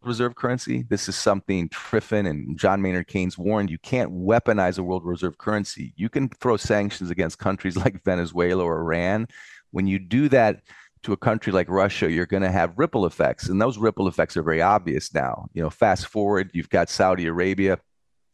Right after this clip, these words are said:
and the U A E and these other countries wanting and joining the brics. That's not just a headline for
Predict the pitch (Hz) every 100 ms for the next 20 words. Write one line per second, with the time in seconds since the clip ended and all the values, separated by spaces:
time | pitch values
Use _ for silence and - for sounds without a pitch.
0 | - 101 87 95 95 90 113 110 95 85
1 | 101 104 - 95 92 90 - - - -
2 | - - 104 110 110 110 78 87 104 107
3 | 107 92 87 117 120 - - - _ _
4 | _ 120 127 143 131 110 107 110 - 87
5 | 85 131 120 110 107 101 101 - 87